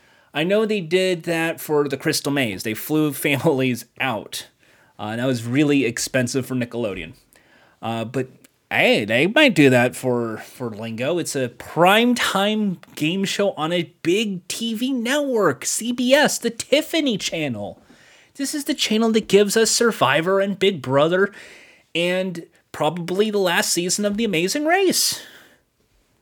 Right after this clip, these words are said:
Uh, wh-, why? What else they do? The Price is Right, Let's Make a Deal? Well, yes. Yes, they do. Uh,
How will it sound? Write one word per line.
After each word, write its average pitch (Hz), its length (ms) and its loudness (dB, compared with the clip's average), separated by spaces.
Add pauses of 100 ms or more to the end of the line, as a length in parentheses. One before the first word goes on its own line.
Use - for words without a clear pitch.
(480)
Uh, 220 180 0
wh-, 175 240 -2
why? 165 240 4
What 220 180 6
else 392 220 0
they 233 160 4
do? 113 360 2 (260)
The 135 80 -6
Price 240 400 2
is 180 120 -2
Right, 165 280 4
Let's 185 240 2
Make 196 180 0
a 170 60 2
Deal? 156 400 0 (480)
Well, 254 100 -2
yes. 277 560 -2 (1200)
Yes, 165 240 -8
they 202 100 0
do. 180 300 -2 (1200)
Uh, 143 480 0